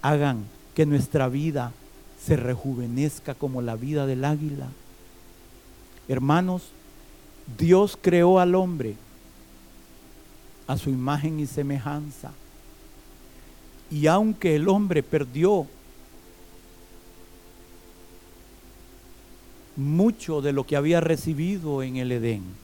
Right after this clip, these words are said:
hay cosas, hay ruinas que todavía quedan. Parte de lo que todavía queda y que Dios lo estableció y que Dios respeta,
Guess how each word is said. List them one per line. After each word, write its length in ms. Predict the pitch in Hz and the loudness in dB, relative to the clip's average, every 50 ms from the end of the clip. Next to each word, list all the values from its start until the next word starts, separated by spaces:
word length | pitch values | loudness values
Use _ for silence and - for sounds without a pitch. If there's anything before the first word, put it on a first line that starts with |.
| - - - - - - - - - - - - - - - - - - - - - | -20 -20 -20 -20 -20 -20 -20 -20 -20 -20 -20 -20 -20 -20 -20 -20 -20 -20 -20 -16 -8
hay 160 | - 131 143 - - - | -6 -6 -6 -6 -4 -2
cosas, 760 | - 170 185 170 - - 131 104 - - - - - - - - - - - | 0 2 2 0 0 -4 -8 -10 -12 -16 -18 -18 -20 -20 -20 -20 -20 -10 -4
hay 140 | 139 147 139 | -2 -2 -2
ruinas 480 | 135 147 170 185 196 196 170 147 - | 0 0 0 0 0 -2 -4 -6 -6
que 100 | - 147 | -6 -6
todavía 480 | 135 - 139 131 127 127 139 151 147 131 | -4 -2 -2 -2 0 -2 -2 -2 -4 -6
quedan. 380 | - - 151 156 151 147 127 - - - - - - - - - - - - - - - - - - - - - - - - - - - - - - - - - | -6 -6 -6 -6 -6 -10 -14 -18 -18 -20 -20 -20 -20 -20 -20 -20 -20 -20 -20 -20 -20 -20 -20 -20 -20 -20 -20 -20 -20 -20 -20 -20 -20 -20 -20 -20 -20 -20 -2 2
Parte 340 | 180 185 196 190 - 226 202 | 4 4 4 4 4 4 6
de 100 | 196 185 | 6 6
lo 120 | 180 170 | 4 4
que 120 | - 170 | 2 0
todavía 500 | - - 170 160 156 160 175 202 190 165 | 0 2 4 4 4 4 2 0 -2 -4
queda 480 | - - 190 208 226 214 190 151 110 - - - - - - - - - - - - - - - - - - - | -2 0 0 0 2 2 0 0 -2 -4 -10 -20 -20 -20 -20 -20 -20 -20 -20 -20 -20 -20 -20 -20 -20 -20 -12 -10
y 100 | 170 143 | -10 -6
que 200 | - - 170 156 | -2 -2 0 0
Dios 300 | 143 147 170 190 220 208 | 2 4 6 6 6 6
lo 120 | 208 214 | 6 2
estableció 960 | 175 147 - - 185 165 160 151 147 135 - - - 170 196 226 220 202 170 - - - - - - | 0 -2 0 0 0 2 2 0 -2 -2 -4 -4 0 4 6 6 6 6 4 0 -10 -20 -20 -12 -8
y 80 | 175 160 | -8 -4
que 180 | - 180 156 | -2 0 0
Dios 200 | 143 160 185 190 | 2 4 4 4
respeta, 920 | 190 190 185 160 - - - - - - 220 254 247 - - 214 160 127 - | 4 2 0 -2 -2 -6 -12 -4 2 6 6 6 6 4 0 -2 -2 -2 -2